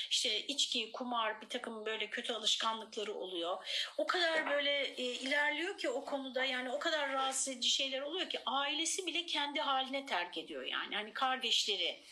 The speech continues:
çünkü benim amcam diyor yani, benim babam bile hani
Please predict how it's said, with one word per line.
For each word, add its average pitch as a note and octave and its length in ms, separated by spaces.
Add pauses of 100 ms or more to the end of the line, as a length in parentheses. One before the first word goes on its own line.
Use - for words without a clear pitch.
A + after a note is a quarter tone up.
(140)
çünkü A#3+ 220
benim C4+ 200
amcam B3+ 560
diyor F3 120
yani, E3+ 280
benim C4 240
babam D#4 360
bile A3+ 240 (480)
hani D#4 160